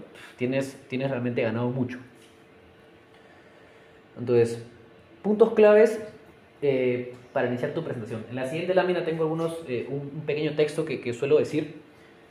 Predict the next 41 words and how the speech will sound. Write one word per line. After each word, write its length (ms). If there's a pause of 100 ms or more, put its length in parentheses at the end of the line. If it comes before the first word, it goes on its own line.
pero 120
básicamente 520
parte 300
por 120
estos 180
cuatro 300
puntos, 300
¿no? 200 (280)
La 140
mayoría 500
de 40
personas 360
se 60
afilia 320
a 20
tu 80
empresa, 540 (400)
el 180
costo 320
para 180
empezar, 580 (220)
razones 520
por 120
las 140
cuales 320
no 140
debería 360
afiliarse 720 (240)
y 260
que 140
solo 280
presentará 400
los 140
datos 380
y 40
después 360
dependerá 460
de 160
él 180
o 140
ella. 220